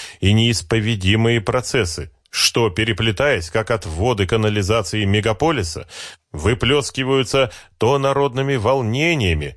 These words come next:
то столкновениями государств, а то и этническими миграциями. В результате же страдает простой и бесхитростный человек, такой, как он, Юра Жуков.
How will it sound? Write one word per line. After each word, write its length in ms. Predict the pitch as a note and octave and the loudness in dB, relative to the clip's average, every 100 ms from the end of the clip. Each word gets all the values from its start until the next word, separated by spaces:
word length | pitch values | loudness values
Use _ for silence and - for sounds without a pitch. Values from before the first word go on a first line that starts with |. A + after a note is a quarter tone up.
| _ | _
то 120 | B2 | -4
столкновениями 1040 | B2 C#3 C3+ A#2+ C3+ B2 C#3 C3+ C3 C3 B2+ | -2 0 -2 0 -2 0 0 0 0 0 0
государств, 840 | B2+ - B2+ B2 D#3 - - - _ _ | 0 -2 0 0 0 -4 -14 -20 _ _
а 180 | - A2 | -2 -2
то 260 | F2 B2+ E3 | 0 0 2
и 280 | B2 G2 | 2 0
этническими 680 | F2 G#2 C#3+ - A2 - F#2 | 0 0 0 0 -2 0 2
миграциями. 920 | F2 F2 F#2+ A#2+ A#2+ A#2+ A2 G#2+ G#2+ - _ - | 2 2 2 0 -2 -4 -2 -2 -4 -8 _ -14
В 200 | D2+ F#2 | -4 0
результате 800 | A#2 A2 C#3+ A#2+ F#3 F#3 G#2+ E2+ | 0 2 0 0 0 -2 -2 -6
же 260 | D2+ - - - - | -8 -16 -18 -20 -12
страдает 840 | - - C3 A#2 D3 D3 C3+ - | -8 -2 -2 0 2 2 0 -2
простой 640 | C#3 C#3 B2+ - - E3 | -2 -2 -2 -4 -2 -2
и 140 | - G#2 | -2 -4
бесхитростный 840 | B2+ - - D3 - D3 D#3 D3+ | -4 -4 -4 -4 -2 -4 -2 -2
человек, 560 | - D#3 D#3 B2+ E2 - _ _ _ | 0 2 2 2 -2 -6 _ _ _
такой, 500 | - C#3+ - D#3+ C3+ - | -4 -2 0 -2 -2 -6
как 300 | - D3 - - | -2 -2 -4 -2
он, 320 | D#3 A#2+ D#2+ - | 0 0 -2 -12
Юра 400 | C#2+ G2+ C3+ E2 | -6 -2 0 0
Жуков. 540 | D#2+ B2 F#2+ D2+ - | 0 -2 -2 -8 -12